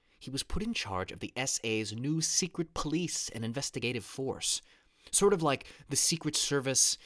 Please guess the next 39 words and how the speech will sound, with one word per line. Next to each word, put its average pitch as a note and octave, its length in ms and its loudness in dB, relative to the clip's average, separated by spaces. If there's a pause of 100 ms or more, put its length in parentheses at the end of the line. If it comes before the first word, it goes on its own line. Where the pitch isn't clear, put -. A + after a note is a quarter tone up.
(140)
the C3+ 120 -2
F C#3+ 200 -2
B A#2+ 160 0
I, A2 400 0
and G#2+ 100 -4
the - 60 -4
C - 280 -2
I A#2+ 160 -2
A G#2+ 380 0 (100)
all A#2+ 400 0
rolled G#2 340 -2
into F#2 280 -6
one. E2+ 500 -10 (760)
They A#2 100 0
didn't F#3+ 260 4
wear D3 300 6
the A2+ 120 -2
traditional G#2 500 -6
brown G2 400 -2
uniforms F#2+ 560 -6
like E2 160 -12
the - 160 -10
S F#2 300 -4
A F2+ 140 -6
troopers. F#2 580 -6 (340)
Instead, C#3+ 600 2 (340)
they B2+ 100 2
wore A#2+ 320 0
all G#2+ 240 2
black G#2 640 -2 (240)
to - 80 -12
distinguish A#2 540 -4
themselves. - 720 -10 (540)
They G#2+ 60 4
weren't D#3 260 2
rowdy. C3+ 560 2 (240)
They F#2 80 -6
were F#2 120 -4
disciplined, - 680 -4